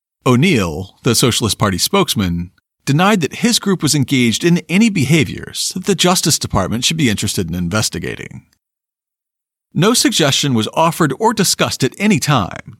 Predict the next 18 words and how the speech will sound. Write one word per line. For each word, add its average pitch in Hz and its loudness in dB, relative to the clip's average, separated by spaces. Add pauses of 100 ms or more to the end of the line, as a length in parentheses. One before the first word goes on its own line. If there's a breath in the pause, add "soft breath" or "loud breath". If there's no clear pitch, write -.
to - 0
interfere 202 2
with 123 0
recruiting 165 2
or 151 0
to 190 0
oppose 220 0
the 208 0
enforcement 165 0
of 98 -4
the 101 -2
Conscription 104 -2
Act, - -16 (160)
that 214 2
we 196 4
favor 165 0
its - -8
repeal. - -6